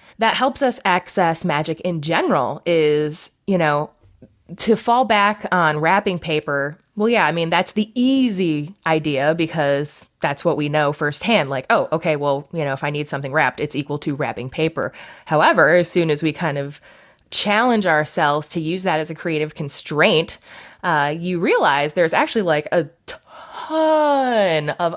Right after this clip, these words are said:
other options that you could use that may actually even help enhance the gift-giving experience or the gift itself. It could be part of the gift even. So, um,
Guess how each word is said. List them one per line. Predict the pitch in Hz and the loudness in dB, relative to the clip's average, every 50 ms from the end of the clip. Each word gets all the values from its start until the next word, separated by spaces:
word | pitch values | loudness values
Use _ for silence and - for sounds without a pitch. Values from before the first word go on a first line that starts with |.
| - - | -2 0
other | 302 302 294 269 240 202 | 2 2 2 2 2 0
options | - 202 196 196 - - - 180 165 165 - | 2 2 0 0 -2 -4 -8 -8 -8 -6 -4
that | 185 175 - - | -4 -4 -2 -4
you | 175 | -6
could | 165 - 165 180 | -8 -8 -6 -4
use | 240 285 262 220 185 - | -4 -2 -2 -4 -4 -4
that | - 156 143 131 147 - - - - - - - - - - _ | -2 -2 0 -2 -2 -6 -10 -18 -20 -20 -20 -20 -20 -20 -16 _
may | - 175 202 294 381 | -2 0 2 2 4
actually | 349 233 220 208 - - 202 196 180 | 4 2 2 0 -2 -2 -2 -2 -2
even | - - 185 170 175 165 | 0 0 0 2 0 0
help | 156 - 170 160 151 151 - _ _ - | 0 0 2 2 2 0 -2 _ _ -6
enhance | 170 156 - - - 233 277 311 311 - | -6 -4 -4 -4 0 0 0 0 0 -2
the | - 247 | -4 0
gift-giving | 196 208 196 - - - 196 180 180 170 | 2 0 0 0 -2 -2 -2 0 0 -2
experience | 160 156 - - - - 180 165 160 160 156 156 156 151 - | -2 -4 -8 -8 -6 -4 -2 -2 0 0 0 0 -2 -2 -2
or | - 202 220 | 0 0 2
the | 233 214 | 2 2
gift | 185 190 180 175 - - | 2 2 2 2 2 0
itself. | - 135 - - - - 214 233 175 135 - | -4 -4 -4 -4 -2 2 4 4 4 2 0
It | 156 | 0
could | - - 220 | 2 2 2
be | 185 185 | 2 0
part | - - - 220 240 269 - | -4 -2 0 2 2 2 2
of | - 185 165 147 | 2 2 2 0
the | 147 147 | -2 -2
gift | 147 151 - - - - - | 0 0 0 -2 -4 -8 -8
even. | - 156 139 127 127 - - 135 131 | -6 -4 -4 -4 -4 -6 -6 -8 -10
So, | - - 160 139 131 120 | -8 -2 0 2 2 2
um, | 139 | 0